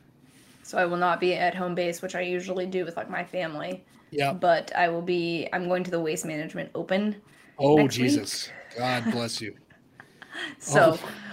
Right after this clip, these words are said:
Speaker 2: oh,
Speaker 1: um,
Speaker 2: God.
Speaker 1: I will be in Phoenix.
Speaker 2: Actually, I can't wait to talk about that. We will talk about that
Speaker 1: <laughs>
Speaker 2: next week, too. All
Speaker 1: I
Speaker 2: right.
Speaker 1: know. Wait, wait, wait, wait. We f-, did not put something on the rundown that I just want to say 'cause
Speaker 2: Oh.
Speaker 1: you said handsome quarterbacks, and I went, "Oh my God,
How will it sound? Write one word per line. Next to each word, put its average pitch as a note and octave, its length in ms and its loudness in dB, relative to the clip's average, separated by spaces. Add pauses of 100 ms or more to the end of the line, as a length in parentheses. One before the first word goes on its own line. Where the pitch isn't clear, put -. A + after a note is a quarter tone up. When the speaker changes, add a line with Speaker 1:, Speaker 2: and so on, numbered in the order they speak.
Speaker 2:
oh, E3 60 -2
Speaker 1:
um, D3 40 4
Speaker 2:
God. G3 320 12
Speaker 1:
I F#3 220 8
will G3+ 160 4
be G3+ 120 4
in G3 140 4
Phoenix. F#3 480 4
Speaker 2:
Actually, G3 460 10
I F3+ 120 8
can't F3+ 440 6
wait F#3 240 6
to D3+ 100 -8
talk F3+ 220 4
about G3 220 8
that. A#3 360 6
We D3+ 160 4
will G#3 100 10
talk F#3 200 8
about - 180 10
that G3+ 180 4
Speaker 1:
<laughs> - 0 -
Speaker 2:
next C#3+ 220 -2
week, D3 140 -4
too. D3+ 160 2 (400)
All E3+ 80 8
Speaker 1:
I - 60 8
Speaker 2:
right. A3 80 6
Speaker 1:
know. G3+ 200 8 (140)
Wait, C4+ 180 10
wait, A#3+ 180 10
wait, - 20 12 (340)
wait. D#3+ 100 4
We A#3+ 640 6
f-, - 160 -6 (320)
did A#3+ 160 8
not A3 320 10
put A#3 160 8
something G#3+ 280 6
on G3 120 8
the F3+ 80 8
rundown F#3 400 8
that E3+ 100 8
I F3 80 10
just E3 240 -2
want F#3 340 6
to A#3+ 280 10
say F3+ 340 6
'cause - 120 4
Speaker 2:
Oh. - 40 2
Speaker 1:
you F3+ 240 -2
said G3 240 8
handsome G3+ 340 2
quarterbacks, G3 440 6
and F#3+ 80 0
I F#3+ 40 4
went, F#3 240 2
"Oh A#3+ 40 2
my B3 160 8
God, A3+ 420 8